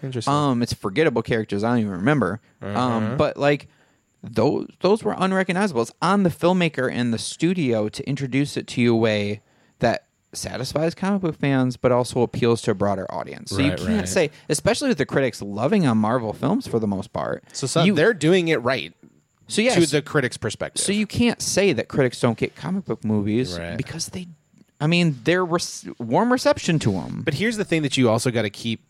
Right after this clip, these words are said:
Speaker 1: to that, keep thinking about to that point. They are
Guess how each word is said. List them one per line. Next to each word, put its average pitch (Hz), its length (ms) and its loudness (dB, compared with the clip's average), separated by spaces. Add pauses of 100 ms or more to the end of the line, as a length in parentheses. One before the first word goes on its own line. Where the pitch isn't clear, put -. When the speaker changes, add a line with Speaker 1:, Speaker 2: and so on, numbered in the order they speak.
Speaker 1:
to 113 160 -4
that, 101 260 -2 (720)
keep 120 240 -6
thinking 113 220 -6
about 107 180 -4
to 110 120 -6
that 98 260 -4
point. 110 380 -6 (420)
They 117 200 0
are 110 380 0